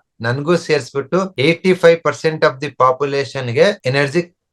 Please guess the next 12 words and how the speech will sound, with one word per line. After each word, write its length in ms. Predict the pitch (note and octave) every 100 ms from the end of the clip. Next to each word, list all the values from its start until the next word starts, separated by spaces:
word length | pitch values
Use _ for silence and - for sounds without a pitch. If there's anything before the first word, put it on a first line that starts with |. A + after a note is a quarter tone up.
| B2
especially 580 | A#2+ - G2+ - D#3+
kidney 420 | E3+ - C3 E3 D#3
essence 340 | C3 D3+ C#3+
ಕಡಿಮೆ 300 | - D#3 A#2+
ಇರುತ್ತೆ. 380 | A#2 G2+ - - -
ಅದನ್ನ 300 | B2+ D#3+ D3+
ರೀಗೇನ್ 460 | B2 D#3 F3 F#3+
ಮಾಡ್ಬೇಕಂದ್ರೆ 800 | F3 D#3+ D#3+ D#3+ D#3 D#3 D#3+ -
ದೇಶಿ 280 | C3+ C#3+ D3+
ತಳಿ 300 | C#3+ C#3+ C#3+
ಆಹಾರ 520 | B2+ B2+ A#2 C#3+ D3
ತಿನ್ಬೇಕು, 720 | C#3 C#3 C#3 C#3 C#3 D#3+ -